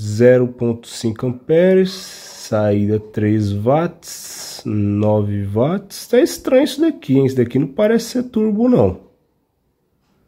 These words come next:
Aí, ó, doze por um ponto dois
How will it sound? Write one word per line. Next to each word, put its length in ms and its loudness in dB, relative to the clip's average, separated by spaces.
Aí, 240 6
ó, 140 6
doze 560 2
por 280 2
um 140 4
ponto 400 -4
dois 880 0